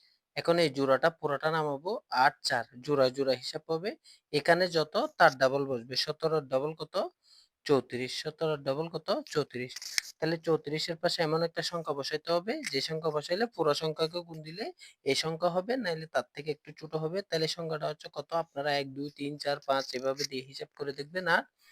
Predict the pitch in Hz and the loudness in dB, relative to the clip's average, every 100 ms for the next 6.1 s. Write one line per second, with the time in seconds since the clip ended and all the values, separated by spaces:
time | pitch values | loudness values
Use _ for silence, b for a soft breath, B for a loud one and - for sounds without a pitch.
0 | b _ 151 170 - 147 156 160 156 156 | b _ -2 -2 0 -2 0 0 -2 0
1 | 151 165 247 b b b b - 156 160 | 4 4 4 b b b b 6 10 10
2 | 139 143 147 139 143 135 160 160 175 170 | 10 2 2 2 -2 -2 -2 0 0 0
3 | 151 143 165 - 160 196 302 339 160 139 | -2 -4 -6 -6 -6 -4 -4 -6 -6 -2
4 | 139 143 151 - 170 - 170 - 233 - | 0 0 -4 -2 -4 -4 -8 -4 -6 -6
5 | B B B _ 147 139 143 - 151 - | B B B _ -2 -2 -2 -4 -4 -4